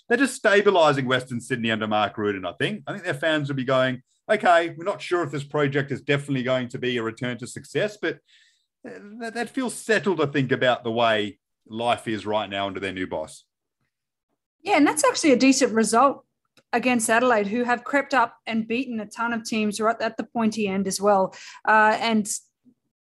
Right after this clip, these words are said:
Speaker 2: didn't allow them to get a ton of opportunities in the, in the final ten minutes, which we've seen Adelaide win so many games this season in that same fashion. So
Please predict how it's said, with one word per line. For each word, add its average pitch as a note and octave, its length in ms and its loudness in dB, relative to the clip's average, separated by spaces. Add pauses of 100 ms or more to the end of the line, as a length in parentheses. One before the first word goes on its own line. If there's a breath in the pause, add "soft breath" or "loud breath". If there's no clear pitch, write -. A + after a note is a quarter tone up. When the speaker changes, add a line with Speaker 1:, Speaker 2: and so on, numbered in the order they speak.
(480)
Speaker 2:
didn't D4 220 4
allow A3 320 4
them A#3+ 140 0
to G3+ 100 -6
get G#3+ 160 -2
a G3 60 -6
ton A3 180 -2
of G#3 100 -2
opportunities G#3 600 -2
in G3+ 100 -4
the, G3+ 100 -8
in G#3+ 100 -8
the G3+ 80 -6
final A3 340 -2
ten G#3 220 -6
minutes, G#3+ 280 -4
which - 100 -18
we've G3 100 -6
seen A3 280 2
Adelaide G#3 440 2
win G3 200 -4
so G#3+ 400 -2
many G#3 240 -4
games G3+ 300 -4
this G3+ 180 -4
season G3+ 280 0
in G3 80 -4
that - 180 -8
same G3 320 -2
fashion. F#3+ 480 -4
So G3 360 -2